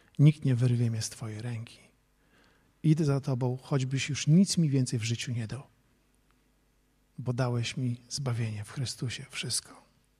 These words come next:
I myślę sobie, że jest to podstawą chrześcijańskiego życia. Takie właśnie spełnienie, taka radość i taka wierność.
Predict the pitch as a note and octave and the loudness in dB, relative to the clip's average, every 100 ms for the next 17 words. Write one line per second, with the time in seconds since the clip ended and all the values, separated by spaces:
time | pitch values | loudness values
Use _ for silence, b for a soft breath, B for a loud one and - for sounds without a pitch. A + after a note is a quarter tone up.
0 | _ _ _ _ _ _ _ _ _ _ | _ _ _ _ _ _ _ _ _ _
1 | _ _ _ _ _ _ _ - - C#3+ | _ _ _ _ _ _ _ -12 -2 -2
2 | E3 D#3+ D#3 C#3 B2+ B2 - B2+ B2 - | 0 -4 -4 -2 0 -2 -6 -10 -10 -6
3 | C3 A#2+ A#2 - _ _ _ _ _ _ | -6 -6 -12 -14 _ _ _ _ _ _
4 | _ _ _ _ _ _ _ - B2 - | _ _ _ _ _ _ _ -10 -8 -6
5 | - A#2+ - A#2+ A2 G#2+ - - _ _ | -6 -8 -8 -8 -8 -10 -12 -16 _ _
6 | _ _ _ - _ - - _ _ _ | _ _ _ -20 _ -20 -20 _ _ _
7 | _ _ _ - G3 - C3+ C3+ - B2 | _ _ _ -4 -2 0 0 0 -2 -4
8 | - - A#2 C3 C3+ C3 B2+ - b b | -6 -4 -2 0 0 -2 -4 -10 b b
9 | b b D#3+ - C3 B2 A2+ A2 - - | b b -4 -2 -2 -4 -4 -8 -10 -14
10 | - _ _ _ _ _ b b b b | -16 _ _ _ _ _ b b b b
11 | b b b _ _ _ - D3 C#3 A#2+ | b b b _ _ _ -8 -6 -4 -2
12 | A2+ G2 F#2+ - - - | -2 -4 -6 -12 -20 -20